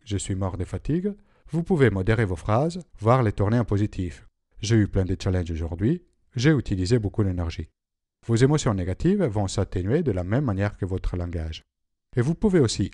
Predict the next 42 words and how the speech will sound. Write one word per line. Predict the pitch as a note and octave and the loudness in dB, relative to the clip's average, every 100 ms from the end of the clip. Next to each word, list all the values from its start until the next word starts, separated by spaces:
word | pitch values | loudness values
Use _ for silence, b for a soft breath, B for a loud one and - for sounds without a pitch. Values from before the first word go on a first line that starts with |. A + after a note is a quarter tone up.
| - | -4
amplifier | D3 - G2+ - D#3 | -4 -2 -4 2 2
les | D#3 | 2
sentiments | - G2+ - B2 | 2 -2 -2 -2
positifs. | - A2 A2 - F2 - - _ _ - | -2 -4 -4 -4 -6 -8 -20 _ _ -2
Plutôt | A#2 - | 0 2
que | F#3 | 2
de | E3+ A#2+ | 2 2
dire « | G#2 F#2 E2+ - _ | 2 0 -2 -8 _
j'ai | - G#2+ A#2 | -4 2 4
eu | G2+ F2 - | 4 -2 -8
une | F#2+ | -6
bonne | F#2+ F#2+ | -2 -2
journée, | F2+ G#2 C3+ F#3+ _ - | -4 -4 -4 -6 _ -14
je | - G2+ | -4 -2
vais | F2+ | -2
bien », | E2+ F#2 D#3+ _ _ _ _ | -2 -2 -2 _ _ _ _
vous | A2 | -4
pouvez | F3 C3 G#2 | 0 2 2
dire « | F#2 B2 F3+ - - | 2 2 2 -2 -6
j'ai | A#2 D3 | 0 2
eu | A#2+ | 2
une | |
journée | F#2 G2+ A#2+ B2+ - | 0 0 0 -2 -4
extraordinaire » | A#2 - F#2+ F2+ E2+ G2 C#3+ D#3+ - | -6 -4 -6 -6 -4 -2 -2 -4 -8
ou « | - A#2+ D#3 - b b | -4 -2 -2 -6 b b
j'ai | G#2+ A#2+ | 2 6
une | B2 F#2 | 6 2
énergie | F2 F#2 - B2 | -4 -4 0 2
débordante ». | A2 G#2+ G#2 G2 F2 - - _ _ _ _ _ | 2 2 2 0 -4 -10 -14 _ _ _ _ _
Je | A2 G#2 | -2 0
sais | - F#3 | 2 0
que | D#3+ | 0
culturellement, | - G#2+ - G#2 G2+ D3 F#3+ | -2 -2 0 2 2 2 0
ce | A2+ | -2
n'est | F#2+ | -2
pas | F#2+ | -2
simple | - D#3+ - G2+ | 0 0 0 -2
d'utiliser | G2 G#2 G2 A2+ | -2 -2 0 2
des | C3 G2 | 4 2
mots | A#2 | 2
aussi | A2+ A#2+ | 0 -2
forts. | A2 F#2+ E2+ - | -4 -4 -6 -12